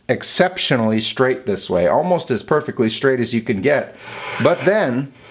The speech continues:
as we go down, you'll see there was a knot here or something at some point, and the wood had to grow around that. And so you see a little curve on there. Now, with this piece of wood, is that gonna be a big, huge deal? Well,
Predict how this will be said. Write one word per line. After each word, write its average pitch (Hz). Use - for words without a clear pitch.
as 156
we 175
go 165
down, 156
you'll 139
see 139
there 123
was 131
a 127
knot 147
here 117
or 107
something 110
at 101
some 110
point, 113
and 113
the 120
wood 156
had 151
to 123
grow 127
around 123
that. 85
And 104
so -
you 117
see 127
a 120
little 165
curve 160
on 87
there. -
Now, 131
with 127
this 165
piece 170
of 135
wood, 170
is 131
that 131
gonna 131
be 135
a 127
big, 131
huge 131
deal? 143
Well, 160